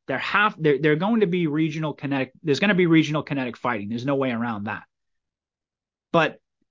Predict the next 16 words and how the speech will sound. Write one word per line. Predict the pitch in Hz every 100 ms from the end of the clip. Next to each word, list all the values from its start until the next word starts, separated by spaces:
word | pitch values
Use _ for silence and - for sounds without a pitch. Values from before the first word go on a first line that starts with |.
| _ _ _ _ _ _ _ _ _
the | 147 160
idea | 170 151 185 202 196
of | 170 151
a | 143 135 -
nuclear | 170 143 185 - 175 160 156
conflagration, | 156 151 143 131 135 143 143 127
or | 123
let's | 143 -
just | 135
say | - 143 135 123
a, | 131
a |
worldwide | 120 147 180 170 147 147 156 143
conflagration | - 151 147 135 135 147 147 147
into | 127 120
war, | 127 156 175 123 226